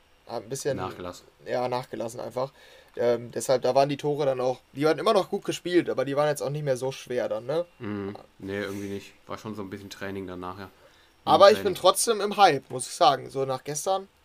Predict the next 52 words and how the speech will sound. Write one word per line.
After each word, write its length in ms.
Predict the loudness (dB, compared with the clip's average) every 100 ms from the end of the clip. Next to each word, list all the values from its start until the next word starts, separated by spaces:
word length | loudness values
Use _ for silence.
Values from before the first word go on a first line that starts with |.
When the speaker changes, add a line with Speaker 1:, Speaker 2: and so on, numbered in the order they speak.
| -12
Speaker 1:
Äh, 40 |
Speaker 2:
Ja, 300 | -6 -4 -4 -4
war 160 | -4
Speaker 1:
eigentlich 140 | -4 -4
Speaker 2:
schon, 240 | -6 -4
also 180 | -2 -2
auf 220 | -2 -2
jeden 120 | -4
Fall. 280 | -4 -6 -6
Ich 100 | -8
habe 120 | -8
auch 80 | -8
echt 200 | -10 -8
Bock, 180 | -8 -6
hey, 160 | -6 -6
heut-, 200 | -8 -8 -6
heute 240 | -4 -2
Abend 260 | -2 -4 -2
Belgien, 300 | -2 -2 -2
Russland. 480 | -4 -6 -8 -8 -16 _ _ -4
Ich 80 |
Speaker 1:
Ja. 160 | 2 2
Speaker 2:
glaub, 80 | 2 -14 _
da, 80 | -10
das 200 | -6 -4
ist 40 |
bei 100 | -2
mir 180 | -2 -2
so. 240 | -4 -8 -12 -18
Ich 80 | -6
weiß 160 | -6 -6
nicht 120 | -8
warum. 400 | -6 -4 -6 -6 -16 _ -14
Ich 100 | -10
weiß 140 | -8
nicht, 80 | -8
ob 60 | -8
ich's 80 |
dir 100 | -6
auch 80 | -4
erzählt 320 | -6 -8 -8 -8
hab. 180 | -8
Ich 80 | -10
bin, 180 | -10 -8
hab 100 | -10
mich 140 | -10
über 100 | -10
die 100 | -8
Jahre 220 | -4 -4 -6
zum 160 | -8
Belgien-Fan 580 | -6 -4 -6 -8 -10 -10
entwickelt. 380 | -12 -14 -14